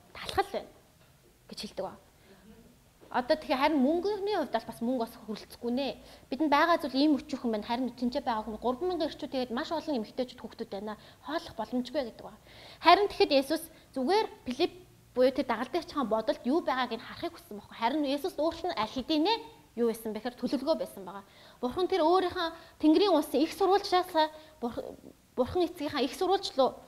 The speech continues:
өрөөл рүү хоёр загас таван талхыг аваачаад эцгийнхээ нэрээр өрөөгөөд тэгэл бүх тэнд байгаа бүх хүмүүсийг хаолдаг байгаа.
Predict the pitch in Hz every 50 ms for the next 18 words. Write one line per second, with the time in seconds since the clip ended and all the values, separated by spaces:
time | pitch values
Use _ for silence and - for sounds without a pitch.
0 | - _ 240 240 254 302 349 - - 302 254 247 233 - - - - - - -
1 | 233 285 - 233 - 220 208 226 247 - - - 208 214 220 262 - - - 233
2 | 208 196 196 208 - - 339 359 - - - - - _ - _ - 320 339 339
3 | 339 339 285 233 208 202 208 196 208 208 208 220 220 208 302 381 415 - - -
4 | _ _ _ _ _ _ _ - _ _ - 294 302 453 415 - - 294 - -
5 | - 330 311 277 262 247 339 - - 262 247 240 - 233 - - 233 247 277 247
6 | 247 - - - - - - -